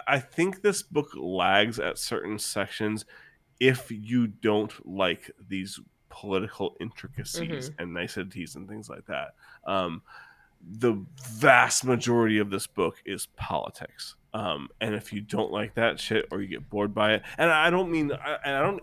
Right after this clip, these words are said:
Speaker 1: and to be clear, I don't mean broad political terms about, like,
Speaker 2: No.
Speaker 1: um, voting rights and shit like that. I mean political connections, how someone relates to someone else,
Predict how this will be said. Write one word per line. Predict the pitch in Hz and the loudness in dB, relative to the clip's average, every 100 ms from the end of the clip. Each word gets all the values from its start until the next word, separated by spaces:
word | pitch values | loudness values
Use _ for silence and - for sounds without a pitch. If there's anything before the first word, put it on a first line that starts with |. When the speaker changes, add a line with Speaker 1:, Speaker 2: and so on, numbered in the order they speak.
| - | -6
Speaker 1:
and | 110 123 | -6 -4
to | |
be | 120 | -6
clear, | - 151 | -2 0
I | 131 | 2
don't | 180 | 2
mean | 180 131 104 - | 0 0 -4 -6
broad | 107 113 120 120 117 - | 0 4 8 6 4 -6
political | - 113 113 - 95 - - _ _ | -2 0 0 -4 -8 -10 -20 _ _
terms | - - 120 104 95 80 76 | -20 -6 -2 -2 -4 -8 -10
about, | - 101 98 90 - | -10 -2 0 0 -2
like, | 98 127 | -8 -6
Speaker 2:
No. | 175 139 82 80 - | -6 -6 -8 -10 -2
Speaker 1:
um, | 104 92 95 95 101 | 0 0 -2 -6 -10
voting | 113 120 120 113 | 2 4 4 2
rights | 110 107 107 - | 2 0 0 -4
and | 101 | -8
shit | - 82 | -6 -6
like | 98 | -2
that. | 120 110 | 2 2
I | 110 135 | 2 0
mean | 131 117 110 131 - | 0 -2 -4 -12 -12
political | - 123 110 | -8 -8 -10
connections, | - - 98 85 - - - | -16 -8 -8 -8 -12 -18 -16
how | - 107 | -4 -2
someone | 117 - 120 117 | -2 -6 -2 -2
relates | 113 101 92 104 - | 0 -2 -2 -4 -8
to | |
someone | - 104 85 80 | -12 -10 -10 -4
else, | 120 120 117 | 0 2 0